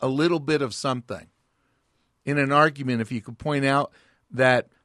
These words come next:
the liberal you were debating had just contradicted himself,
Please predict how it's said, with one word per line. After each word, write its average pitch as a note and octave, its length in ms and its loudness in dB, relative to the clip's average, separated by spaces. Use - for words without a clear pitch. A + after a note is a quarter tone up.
the B2 140 -2
liberal D3 460 4
you C#3 180 0
were B2 180 -2
debating C#3+ 640 0
had C3 200 -2
just C3+ 320 -4
contradicted C#3 680 -2
himself, G3+ 560 0